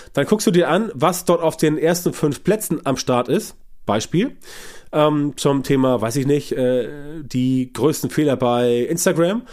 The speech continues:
Dann guckst du dir an, was gibt es da auf den ersten fünf Plätzen und dann schaust du dir an, ob du dort Inhalte findest, Themen findest, die für ein Posting für dich funktionieren.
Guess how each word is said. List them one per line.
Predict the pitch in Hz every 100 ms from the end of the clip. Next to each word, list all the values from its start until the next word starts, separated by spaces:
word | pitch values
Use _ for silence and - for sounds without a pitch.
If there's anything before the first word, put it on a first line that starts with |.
| - -
Dann | 123
guckst | - -
du |
dir | 139 147
an, | 143
was | 135 -
gibt | 180
es | 143 -
da | 143
auf | 123
den | - 131
ersten | 123 143
fünf | - 127 -
Plätzen | 170 - 214 233 - -
und | 208 185
dann |
schaust | - 165 -
du | 131
dir | 135
an, | 117 185 254 - - - -
ob | 127 -
du | - 185
dort | 180 127 127 127 -
Inhalte | 180 185 175 139
findest, | 123 131 127 143 -
Themen | - 214 165
findest, | - 127 131 165 -
die | 117 104 143 175
für | 175 151 135
ein | 123
Posting | - 143 139 151 127
für | 120
dich | 110 -
funktionieren. | 170 - 277 247